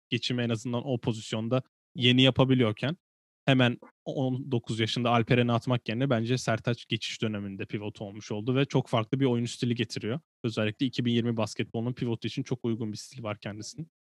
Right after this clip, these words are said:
O yüzden o da çok güzel bir hamle oldu diyebilirim. Yani hem Efes adına hem de Türk basketbol adına Sertaç herhalde kariyerini Oğuz Savaş, Kerem Gönlüm, e, gibi işte otuz beş kırk yaşına kadar oynayacaksa bir en üst seviyeden şu sokamayana kadar Efes'te kalır gibime geliyor.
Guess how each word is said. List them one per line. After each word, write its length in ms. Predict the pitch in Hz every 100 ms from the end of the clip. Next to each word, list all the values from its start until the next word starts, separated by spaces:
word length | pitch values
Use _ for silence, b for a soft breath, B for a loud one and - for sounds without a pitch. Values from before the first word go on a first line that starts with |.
| _ _ _ b _ _ _
O 80 | 120
yüzden 200 | 110 135
o 120 | 120
da 60 | 127
çok 220 | 127 120
güzel 260 | 117 104 110
bir 40 |
hamle 240 | 117 113
oldu 240 | 110 101 120
diyebilirim. 420 | 123 110 104 98 _ _ _ _
Yani 120 | 127 123
hem 240 | 135 139 - _
Efes 300 | 135 135 127
adına 200 | 117 139
hem 100 | 151
de 60 | 135
Türk 220 | - -
basketbol 420 | 123 - 123 117
adına 200 | 104 143
Sertaç 420 | - 120 123 123
herhalde 400 | 131 107 101 135 160 _ _ _ _ _ _ _ _ _ _ _ _
kariyerini 380 | 131 123 117 127
Oğuz 220 | 120 117
Savaş, 380 | - 113 110 -
Kerem 340 | 131 117 113
Gönlüm, 420 | 110 110 107 110 - _ _ _ _ 113
e, 140 | 104 - 170
gibi 320 | 123 113 117 -
işte 200 | - -
otuz 440 | 104 - - 123 110
beş 160 | 104
kırk 280 | - 127 -
yaşına 260 | 110 120 117
kadar 220 | 120 113
oynayacaksa 680 | 110 113 113 107 - 143 143
bir 160 | 120 - _ _
en 180 | 131 127
üst 160 | 110 -
seviyeden 380 | 110 107 123
şu 160 | 139 151
sokamayana 640 | - 135 - 135 120 107 104
kadar 280 | 117 135
Efes'te 380 | 147 - 117 -
kalır 260 | - 117 110
gibime 380 | 101 107 131 123
geliyor. 320 | 117 107